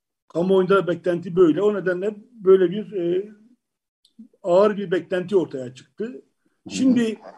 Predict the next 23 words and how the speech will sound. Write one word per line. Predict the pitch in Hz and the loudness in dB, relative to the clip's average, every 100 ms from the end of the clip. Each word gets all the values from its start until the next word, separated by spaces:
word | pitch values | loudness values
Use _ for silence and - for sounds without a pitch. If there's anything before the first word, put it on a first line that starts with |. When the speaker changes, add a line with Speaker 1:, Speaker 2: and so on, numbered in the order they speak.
| _ _ _ | _ _ _
Speaker 1:
biz | 156 226 185 | 0 0 4
ne | 269 | 4
söylersek | - 196 220 208 - 135 131 _ 131 | 6 4 4 2 -2 -6 -6 _ -6
C | 156 156 | -2 0
H | 151 | 2
P | 190 | 2
olarak | 151 131 214 - _ _ _ _ _ | 0 -2 -6 -12 _ _ _ _ _
Kürtlere | - 220 - 208 | -6 0 2 4
az | 220 202 | 4 4
gelir, | 165 185 233 - - _ | 2 0 -4 -12 -20 _
Türkiye'nin | 233 - 185 175 | -10 -2 0 2
batısına | 170 165 175 214 | 0 0 -2 -2
fazla | 165 147 156 | 0 0 -2
gelir. | 120 98 - _ _ | -4 -8 -18 _ _
Speaker 2:
<laughs> | - - - - 110 - _ _ - - - - - _ _ 127 | -14 0 2 2 0 -4 _ _ -20 -20 -20 -20 -20 _ _ 0
Speaker 1:
Böyle, | 208 220 233 - 131 | 2 4 0 -4 -6
böyle, | 131 220 214 202 156 | 2 4 4 2 0
böyle | 220 196 208 | 2 2 -2
bir | 202 | -6
durumla | 175 208 220 | -10 -2 -2
karşı | 208 175 - | -2 -4 -6
karşıyayız. | 151 - _ _ 135 | -8 -10 _ _ -4
Yani, | 180 190 190 | -2 0 -2